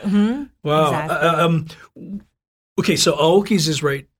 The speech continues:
Speaker 2: close by.
Speaker 1: Yes, they're right across the street from
Speaker 2: Right
Speaker 1: us.
Speaker 2: across the street.
Speaker 1: Mm-hmm.
Speaker 2: How does that work? It's
Speaker 1: How
Speaker 2: like
Speaker 1: does that
Speaker 2: McDonald's.
Speaker 1: work? <laughs>
Speaker 2: It's like McDonald's being across from Jack in the Box, or, or, you know, I mean,
Speaker 1: Mm-hmm.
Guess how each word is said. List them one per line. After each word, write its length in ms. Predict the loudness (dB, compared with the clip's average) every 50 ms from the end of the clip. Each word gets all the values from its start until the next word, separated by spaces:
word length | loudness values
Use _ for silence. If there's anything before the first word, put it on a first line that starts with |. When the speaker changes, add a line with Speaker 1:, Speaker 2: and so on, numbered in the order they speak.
| _ _ _ _ _ _ _ _ _ -16
Speaker 2:
close 240 | -12 -8 -6 -6 -6
by. 320 | -6 -8 -10 -8 -10 -10 -10
Speaker 1:
Yes, 280 | -10 -10 -8 -8 -8
they're 140 | -8 -8 -10
right 160 | -8 -8 -8
across 220 | -8 -8 -10 -12 -10
the 60 | -10
street 200 | -12 -14 -14 -14
from 120 | -16 -10
Speaker 2:
Right 160 | -2 0 0 0
Speaker 1:
us. 60 | 0
Speaker 2:
across 220 | -2 -4 -6 -6
the 60 | -6
street. 300 | -6 -8 -8 -10 -16 _
Speaker 1:
Mm-hmm. 320 | -8 -6 -6 -6 -4 -4 -4
Speaker 2:
How 100 | -2 -2
does 120 | -2 0
that 180 | -2 -4 -6 -6
work? 380 | -14 -20 -20 -20 _ -20 -20 _ _ _ _ _ _ _ _ _ 0
It's 100 | 2 4
Speaker 1:
How 80 | 4 6
Speaker 2:
like 80 | 6 4
Speaker 1:
does 20 |
that 140 | 4 4 4
Speaker 2:
McDonald's. 340 | 4 4 4 4 2 2 0
Speaker 1:
work? 100 | -4 -6 -2
<laughs> 80 | -2
Speaker 2:
It's 120 | -2 0 2
like 140 | 0 2 2
McDonald's 480 | 2 2 2 2 0 2 2 2 2 2
being 160 | 0 0 0
across 360 | 0 0 0 0 0 0 -2
from 140 | -2 -2 0
Jack 320 | 0 2 2 2 2 2
in 80 | 0 0
the 60 | 0
Box, 340 | 0 0 -2 0 2 4 4
or, 280 | 6 6 4 2 2
or, 260 | 2 2 2 4 4 2
you 100 | 2 2
know, 160 | 2 2 0
I 100 | 0 0
mean, 360 | 0 0 0 -2 -4 -4 -6 -8
Speaker 1:
Mm-hmm. 500 | -4 -4 -4 -4 -4 -6 -8 -8 -10